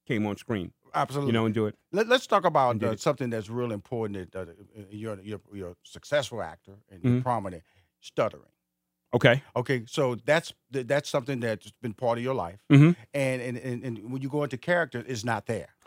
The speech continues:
Speaker 1: No, not,
Speaker 2: You know
Speaker 1: not at all.
Speaker 2: <laughs>
Speaker 1: You know, and it's weird 'cause, um, I spoke to Samuel Jackson about this. He came to New York C-, City one time.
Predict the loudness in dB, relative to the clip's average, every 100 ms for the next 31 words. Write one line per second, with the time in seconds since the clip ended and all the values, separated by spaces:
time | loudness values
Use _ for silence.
0 | _ 8 8 6 _ _ _ _ 4 6
1 | 6 4 8 10 10 10 10 8 8 6
2 | 4 -2 4 8 8 8 6 6 4 2
3 | 2 4 2 -2 0 0 4 0 2 -2
4 | -2 0 2 4 6 4 2 -2 2 2
5 | 2 0 -2 -2 -2 2 2 0 -4 -4
6 | 0 0 4 4 4 4 2 -8 _ _
7 | -20 -18 -18 -20 _ _ -2 0 0 -2
8 | -4 -8